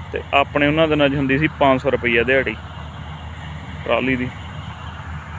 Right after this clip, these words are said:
ਤੇ ਇਹਨਾਂ ਦੀ ਹੁਣ ਵੀ ਸੱਤ ਅੱਠ ਸੌ ਹੋਊਗੀ, ਤੇ ਇਹ ਇਹਨਾਂ ਦੀ ਹੋਊਗੀ ਹਜ਼ਾਰ ਆਪਣੇ ਪਿੰਡ ਵਾਲਿਆਂ ਦੀ। ਥੋੜ੍ਹਾ ਜਿਹਾ ਯਾਰ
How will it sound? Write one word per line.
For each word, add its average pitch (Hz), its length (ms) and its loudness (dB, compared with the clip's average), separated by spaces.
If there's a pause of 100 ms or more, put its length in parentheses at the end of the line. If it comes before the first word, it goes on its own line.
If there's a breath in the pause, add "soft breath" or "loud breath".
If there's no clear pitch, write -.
(200)
ਤੇ - 60 -2 (220)
ਇਹਨਾਂ 160 280 4
ਦੀ 175 100 4
ਹੁਣ 143 280 2
ਵੀ 147 120 4
ਸੱਤ 143 340 4
ਅੱਠ 143 120 4
ਸੌ 151 80 2
ਹੋਊਗੀ, 143 420 4 (1200)
ਤੇ - 60 -6 (400)
ਇਹ 147 360 4
ਇਹਨਾਂ 170 220 4
ਦੀ 170 120 6
ਹੋਊਗੀ 156 320 4
ਹਜ਼ਾਰ 131 340 6
ਆਪਣੇ 117 260 0
ਪਿੰਡ 113 280 0
ਵਾਲਿਆਂ 107 180 2
ਦੀ। 104 100 -8 (1700)
ਥੋੜ੍ਹਾ 151 300 2
ਜਿਹਾ 147 120 6
ਯਾਰ 135 320 8